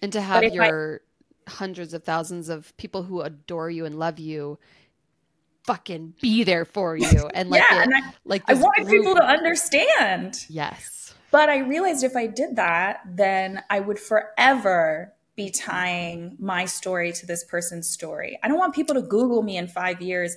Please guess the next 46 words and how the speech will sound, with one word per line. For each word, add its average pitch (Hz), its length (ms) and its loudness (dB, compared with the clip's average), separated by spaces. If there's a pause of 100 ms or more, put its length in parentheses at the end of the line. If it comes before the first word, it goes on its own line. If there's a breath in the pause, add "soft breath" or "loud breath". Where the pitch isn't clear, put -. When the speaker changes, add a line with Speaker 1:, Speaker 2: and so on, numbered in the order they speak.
Speaker 2:
and 180 160 -10
get 170 320 0 (380 soft breath)
the 180 480 -2 (140)
nuanced, 185 920 -6
like, 175 320 -8
intimate 196 360 -6
details 170 580 -8
of 170 140 -12
this 170 180 -6
Speaker 1:
Uh-huh. 170 100 -8
Speaker 2:
divorce 175 300 -12
drama. 165 460 -14 (320 loud breath)
I 220 100 4
want 320 200 2
them 359 140 0
to 240 120 0
Speaker 1:
Uh-huh. 202 60 -4
Speaker 2:
Google 254 260 4
me 220 120 2
in 196 120 -4
five 180 260 -4
years 175 360 -4
and 180 120 -10
see 190 200 -6
me 247 380 2
thriving 214 720 2 (240 soft breath)
without 208 360 4
that 190 180 2
being 175 140 -4
Speaker 1:
Yes. 160 100 -6
Speaker 2:
attached - 360 -10
to - 100 -10
it. - 120 -12 (720 soft breath)
So 202 720 4
it 254 80 2
was 254 160 0
very 247 280 2
hard 294 360 0
because, 226 300 -6
you 233 100 -2
know 254 120 2
what? 269 340 0
When 233 120 0
you 226 100 -2
feel 240 280 -2
hurt, 233 340 -2